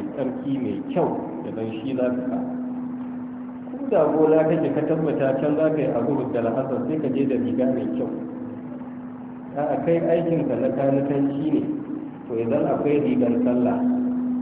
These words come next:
idan an kira sallah, sai ka dan shiga ɗakinka, ka canza kaya, sai ka je masallaci.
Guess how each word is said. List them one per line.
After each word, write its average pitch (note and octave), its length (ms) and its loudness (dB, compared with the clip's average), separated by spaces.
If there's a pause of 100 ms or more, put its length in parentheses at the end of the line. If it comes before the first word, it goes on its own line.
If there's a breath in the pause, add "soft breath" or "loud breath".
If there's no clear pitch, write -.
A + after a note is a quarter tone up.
(280)
idan C3 240 0
an C#3+ 200 0
kira C#3+ 360 0
sallah, D#3+ 400 2
sai C3+ 160 -2
ka C3+ 120 -2
dan B2+ 200 0
shiga B2 320 -2
ɗakinka, C3 580 0 (880)
ka G#2 120 -8
canza B2+ 380 0
kaya, C#3 520 2
sai C#3 160 0
ka A#2+ 160 0 (420)
je G#2+ 220 -4
masallaci. G#2 720 -2